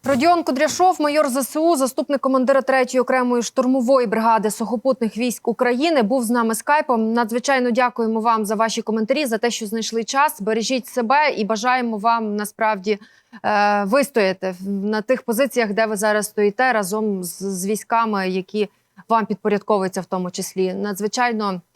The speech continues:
важливо, що от наші військові, вони знаходять час і для того, щоб увімкнутися в ефір, зробити це доволі оперативно, тому що ми теж, е,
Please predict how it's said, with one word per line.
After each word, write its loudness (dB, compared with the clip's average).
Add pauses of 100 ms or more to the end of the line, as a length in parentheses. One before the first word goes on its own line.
(500)
важливо, 2
що 0
от -4
наші -2
військові, 0
вони -2
знаходять 0
час 0
і -2
для -4
того, -2
щоб -6
увімкнутися -2
в -4
ефір, -4
зробити -4
це 0
доволі 0
оперативно, 0
тому -8
що -8
ми -2
теж, -4
е, -6